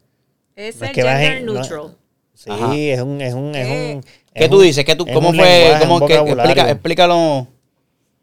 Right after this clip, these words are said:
Speaker 3: explicamos lo, eh, lo que me habías contado de,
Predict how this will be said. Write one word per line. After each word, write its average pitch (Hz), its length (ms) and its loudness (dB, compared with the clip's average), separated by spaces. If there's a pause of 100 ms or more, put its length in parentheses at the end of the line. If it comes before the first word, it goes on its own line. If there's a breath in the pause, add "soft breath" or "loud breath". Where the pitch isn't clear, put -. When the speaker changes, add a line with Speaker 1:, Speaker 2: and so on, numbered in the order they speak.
(160)
Speaker 3:
explicamos 160 520 -4
lo, 160 220 -2
eh, 127 480 -4
lo 120 80 -6
que 123 60 -8
me 123 120 -6
habías 135 120 -4
contado 143 480 -2
de, 117 440 -4